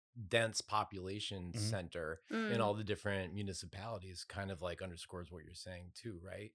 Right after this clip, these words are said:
Speaker 2: Yeah, yeah.
Speaker 3: And I, uh, I'm a, I'm a little biased, but I live, um, off of Hope Street. So I love the Hope Street area. And something that I'm, one of the things that I was so excited about having you on the show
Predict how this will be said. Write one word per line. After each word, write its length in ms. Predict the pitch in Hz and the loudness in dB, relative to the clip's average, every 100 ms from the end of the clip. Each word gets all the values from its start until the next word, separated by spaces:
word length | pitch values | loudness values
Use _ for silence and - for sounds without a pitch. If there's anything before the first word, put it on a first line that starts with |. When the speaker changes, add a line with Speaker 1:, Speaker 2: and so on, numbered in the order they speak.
| _ _ 117 | _ _ 4
Speaker 2:
Yeah, 180 | 117 101 | 6 8
yeah. 220 | 101 92 - - - | 8 4 -2 -20 4
Speaker 3:
And 160 | - 269 | 8 10
I, 400 | 247 262 277 269 - 226 | 10 10 10 8 6 12
uh, 240 | 226 208 | 12 12
I'm 180 | - 254 | 12 12
a, 120 | 254 - | 12 12
I'm 280 | 240 226 190 | 10 10 8
a 100 | 226 | 12
little 200 | 247 277 | 12 12
biased, 640 | 220 185 180 196 214 - | 12 12 12 8 6 8
but 200 | 208 190 - | 12 12 12
I 220 | 202 208 | 12 12
live, 500 | 202 202 196 190 - - | 12 10 6 0 -4 8
um, 340 | 196 190 190 - | 8 8 4 6
off 200 | 196 196 | 6 6
of 100 | - | 4
Hope 200 | 185 - | 4 4
Street. 440 | - 240 277 - | 2 4 2 0
So 360 | - 202 190 - | 8 12 12 12
I 280 | 202 202 202 | 12 12 12
love 400 | 202 190 190 190 | 10 10 8 2
the 80 | |
Hope 200 | 180 190 | 2 0
Street 200 | - 240 254 | 0 0 2
area. 380 | 269 302 330 - - - - | 2 2 -2 -6 -18 -4 6
And 200 | 226 220 | 8 10
something 260 | 277 269 | 12 12
that 120 | 233 - | 12 12
I'm, 380 | 220 240 240 - - 208 - - - _ 240 | 12 12 10 4 -2 -6 -6 -10 -10 _ 12
one 180 | 262 294 | 12 12
of 80 | 247 | 12
the 40 | |
things 280 | 247 233 208 - | 10 8 4 8
that 120 | 220 | 12
I 80 | 208 | 12
was 160 | 196 208 | 12 10
so 120 | 208 | 6
excited 320 | - 196 190 | 8 4 6
about 180 | 190 196 | 6 8
having 240 | 196 196 | 6 6
you 80 | 190 | 6
on 100 | 175 | 6
the 60 | 190 | 4
show 500 | - 277 220 196 | 6 8 10 8